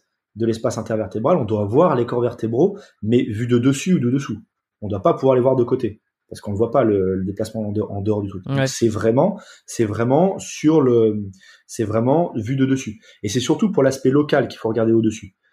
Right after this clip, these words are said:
Speaker 1: Parce que ça doit faire moins de vingt-cinq pour cent de la périphérie du disque. Et bien souvent, ce que les patients vont avoir, c'est ce qu'on appelle des bombements du disque. Et ça, c'est le disque, en fait, qui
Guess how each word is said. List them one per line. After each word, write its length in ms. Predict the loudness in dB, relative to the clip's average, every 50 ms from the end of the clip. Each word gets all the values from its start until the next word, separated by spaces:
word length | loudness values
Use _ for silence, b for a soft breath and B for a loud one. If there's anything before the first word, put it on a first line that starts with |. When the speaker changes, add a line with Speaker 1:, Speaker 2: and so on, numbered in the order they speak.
| _ _ _
Speaker 1:
Parce 160 | -6 -4 -4 -2
que 60 | 0
ça 100 | 2 2
doit 100 | 2 2
faire 160 | 2 0 0
moins 280 | 2 2 2 4 4 4
de 60 | 4
vingt-cinq 320 | 2 0 0 -2 -4 -4 -6
pour 100 | -8 -6
cent 80 | -4 -4
de 40 |
la 60 | -2 0
périphérie 400 | 0 0 0 0 0 -2 -2 -2
du 100 | -2 -4
disque. 360 | -6 -8 -10 -14 -20 -20 _ _ _ _ _ _ _ _ _ _
Et 80 | -2 -2
bien 260 | 0 2 2 2 2 2
souvent, 400 | 2 2 2 4 4 4 2 0
ce 80 | 0
que 80 | -2 -2
les 80 | -2
patients 320 | 0 -2 -2 -2 -2 -2 0
vont 100 | 0 2
avoir, 240 | 2 2 2 2 0
c'est 80 | -4
ce 40 | -8
qu'on 80 | -8 -4
appelle 180 | -4 -2 -2 -2
des 120 | -4 -4
bombements 580 | -4 -2 0 0 2 2 2 2 0 0 -4 -8 _ _ _
du 80 | -14 -12
disque. 300 | -10 -8 -8 -10 -10 -14 -20 B B B B B B B B -4
Et 60 | -4
ça, 240 | 0 0 0 0 0
c'est 180 | 0 0 2
le 140 | 2 2 2
disque, 320 | 0 0 -4 -4 -2 0 0
en 100 | 0 0
fait, 240 | 0 -2 -2 -2
qui 400 | -8 -12 -10 -8 -8 -8 -10 -12